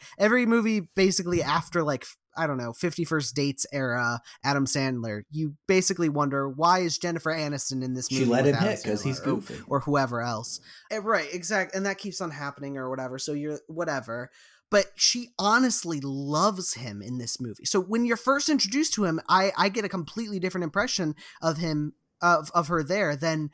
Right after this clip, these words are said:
Speaker 1: every subsequent scene in which she's doing everything for him, not because she is, uh,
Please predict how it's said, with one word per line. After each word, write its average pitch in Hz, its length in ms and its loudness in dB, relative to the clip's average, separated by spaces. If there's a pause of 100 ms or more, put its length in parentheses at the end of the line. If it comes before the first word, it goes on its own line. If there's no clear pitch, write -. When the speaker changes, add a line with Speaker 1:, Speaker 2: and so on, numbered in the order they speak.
(280)
Speaker 1:
every 202 400 4
subsequent 190 640 0
scene 202 300 0
in 165 120 0
which 175 140 0
she's 202 480 2
doing 180 320 0
everything 220 440 0
for 175 160 -6
him, 160 200 -4 (220)
not 233 180 2
because 269 260 0
she 202 460 -2
is, 143 460 -2 (680)
uh, 104 300 -4